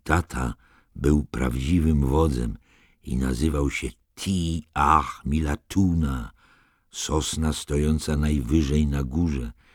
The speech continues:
choć wcale nie mieszkaliśmy na szczycie góry. Pamiętam z dzieciństwa, że był naprawdę ogromny, a potem matka stała się dwa razy większa od niego”. „No, <laughs> to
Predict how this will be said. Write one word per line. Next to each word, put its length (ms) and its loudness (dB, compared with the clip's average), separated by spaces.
choć 240 -10
wcale 460 -2
nie 160 2
mieszkaliśmy 760 -4
na 140 -4
szczycie 500 -6
góry. 320 -2
Pamiętam 580 -2
z 80 -4
dzieciństwa, 640 -6
że 140 -4
był 160 -2
naprawdę 640 -2
ogromny, 680 -2
a 120 -8
potem 400 2
matka 360 -2
stała 400 -6
się 200 -6
dwa 240 -8
razy 320 -6
większa 420 -6
od 200 -8
niego”. 440 -8
„No, 100 -6
<laughs> 0 -
to 260 6